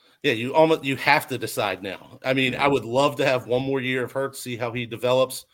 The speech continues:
Speaker 1: and then make a more educated decision on his future. But that's just not the way it works. You have to, you know,
Speaker 2: Yeah.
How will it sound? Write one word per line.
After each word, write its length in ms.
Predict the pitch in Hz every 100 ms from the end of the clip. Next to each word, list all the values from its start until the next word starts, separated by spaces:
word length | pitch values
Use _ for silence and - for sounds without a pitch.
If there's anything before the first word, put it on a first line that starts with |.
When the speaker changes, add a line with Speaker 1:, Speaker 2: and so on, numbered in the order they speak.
| _ _ _
Speaker 1:
and 160 | - 117
then 140 | 123
make 180 | 120 120
a 80 | 120
more 260 | 110 127 123
educated 500 | 127 120 131 117 104
decision 380 | 113 135 123
on 100 | 123
his 120 | 120 -
future. 300 | 139 127 143
But 140 | 123
that's 160 | 110 -
just 260 | 104 -
not 220 | 113 120 117
the 80 |
way 80 | 117
it 80 | 110
works. 180 | 127 113
You 100 | 104
have 140 | 110 -
to, 220 | 110 101
you 80 | 113
know, 220 | 98 87 - 80
Speaker 2:
Yeah. 280 | 90 92 90